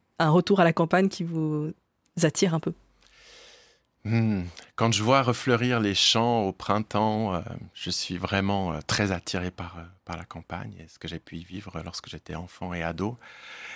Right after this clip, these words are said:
Speaker 2: Mais je pense que, pour l'instant, ma place est, est plutôt en ville. <laughs>
Speaker 1: Votre place, <laughs> j'adore. C'est ma place. <laughs>
Speaker 2: Je suis bien entouré de personnes, de cinéma, de théâtre, et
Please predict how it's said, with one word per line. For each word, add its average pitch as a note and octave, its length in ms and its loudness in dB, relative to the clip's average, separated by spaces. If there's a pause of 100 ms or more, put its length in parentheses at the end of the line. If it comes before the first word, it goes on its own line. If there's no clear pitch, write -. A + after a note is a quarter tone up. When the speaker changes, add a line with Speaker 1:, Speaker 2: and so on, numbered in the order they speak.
(140)
Speaker 2:
Mais G2+ 100 4
je - 120 0
pense A2+ 280 4
que, F2 640 4 (340)
pour G#2 140 2
l'instant, G#2 320 4
ma F2+ 140 2
place F#2 440 -2
est, D#2+ 260 -4
est F2+ 40 -4
plutôt - 440 -4
en G#2+ 40 0
ville. - 480 -4 (400)
<laughs> - 300 8
Speaker 1:
Votre A3 220 8
place, A3 460 10
<laughs> - 20 6
j'adore. - 440 4 (840)
C'est A3+ 140 6
ma A3+ 120 8
place. - 680 2 (340)
<laughs> - 400 0
Speaker 2:
Je - 60 4
suis D#3+ 140 4
bien D3 300 10
entouré D3 440 6
de C#3+ 120 6
personnes, C#3 800 8
de B2+ 100 2
cinéma, A#2+ 480 6
de A#2+ 100 0
théâtre, A#2+ 680 6
et A#2+ 160 4